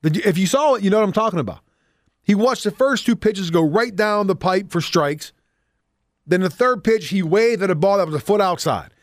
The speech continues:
It, it, he looked so disinterested in that at bat with the bases loaded.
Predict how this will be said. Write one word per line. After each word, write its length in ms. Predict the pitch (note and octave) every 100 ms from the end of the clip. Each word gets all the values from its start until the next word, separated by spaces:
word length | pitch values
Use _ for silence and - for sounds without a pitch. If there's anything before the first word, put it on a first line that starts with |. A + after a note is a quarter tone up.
| _ _ _ -
It, 120 | G3+
it, 260 | C4 C4+ -
he 140 | C#4
looked 220 | D#4 F#3+
so 320 | - B3+ D4
disinterested 840 | F#3 A#3 - - A3+ G#3+ F3 - F3+
in 100 | D#3+
that 160 | E3+
at 140 | F3+ C3
bat 160 | C#3
with 100 | B2
the 80 | A#2
bases 340 | D3 E3 D3 C3+
loaded. 320 | B2+ -